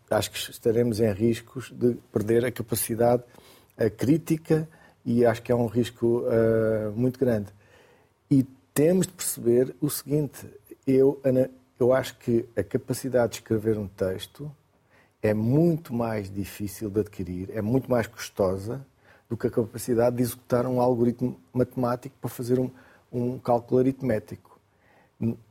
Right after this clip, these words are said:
Perdoem-me a franqueza. Eu dou aulas ao primeiro ano na universidade e eu vejo que ao fim de doze anos de escolaridade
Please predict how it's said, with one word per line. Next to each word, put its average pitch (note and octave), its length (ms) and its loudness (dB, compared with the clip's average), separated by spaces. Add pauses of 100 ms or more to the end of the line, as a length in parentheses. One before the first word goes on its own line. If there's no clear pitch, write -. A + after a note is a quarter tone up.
(880)
Perdoem-me A2 440 0
a G#2+ 120 -6
franqueza. G2+ 600 -6 (380)
Eu C3 180 6
dou B2 260 4
aulas A#2+ 640 2
ao A2 120 0
primeiro A2+ 380 2
ano A2 180 0
na A2+ 60 -2
universidade G2+ 760 -6
e A#2 40 2
eu A#2+ 100 2
vejo B2+ 260 2
que - 100 -6
ao A#2+ 180 -2
fim F3 300 0
de B2+ 100 2
doze C3 480 2
anos B2 180 2
de - 60 -14
escolaridade A2+ 760 -2